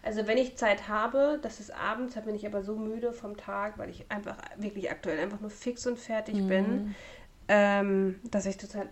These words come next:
Speaker 1: echt nicht gestrickt hab. Das letzte Mal hab ich letzte Woche Sonntag
Speaker 2: Mhm.
Speaker 1: gestrickt, also jetzt,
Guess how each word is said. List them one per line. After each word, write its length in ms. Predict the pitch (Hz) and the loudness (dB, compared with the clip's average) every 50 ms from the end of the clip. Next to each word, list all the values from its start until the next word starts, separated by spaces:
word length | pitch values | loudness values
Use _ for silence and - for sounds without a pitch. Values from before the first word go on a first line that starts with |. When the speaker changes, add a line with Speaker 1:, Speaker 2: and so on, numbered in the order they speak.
| - | -10
Speaker 1:
echt 360 | - - - - - - - | -12 -12 -12 -12 -16 -16 -12
nicht 280 | 208 214 208 - - - | -10 -10 -10 -10 -12 -14
gestrickt 300 | 233 214 - - 208 - | -14 -14 -12 -12 -8 -6
hab. 100 | 214 202 | -4 -4
Das 120 | 214 202 | -2 0
letzte 240 | - 214 214 - - | 0 0 0 0 -2
Mal 140 | 233 220 214 | -2 0 0
hab 120 | 208 202 | 0 -2
ich 240 | 208 208 208 - - - - - - - - - - - - - - - - - - - - - - - - - - | -2 -6 -6 -8 -12 -16 -16 -16 -18 -20 -20 -20 -20 -20 -20 -20 -20 -18 -18 -18 -18 -20 -20 -20 -20 -20 -20 -14 -8
letzte 320 | 220 214 196 196 - 214 202 | -6 -6 -6 -6 -6 -4 -2
Woche 180 | 202 202 - | -2 -2 -2
Sonntag 560 | 196 190 196 185 180 185 185 185 185 175 175 214 | -2 2 2 4 4 2 0 -4 -4 -2 0 0
Speaker 2:
Mhm. 60 | 208 | 0
Speaker 1:
gestrickt, 500 | 202 202 196 196 208 214 226 - - - | 0 0 0 -2 -2 -4 -4 -6 -6 -8
also 200 | - - 190 185 | -8 -6 -4 -4
jetzt, 320 | 180 180 180 180 180 - | -4 -2 -4 -6 -8 -10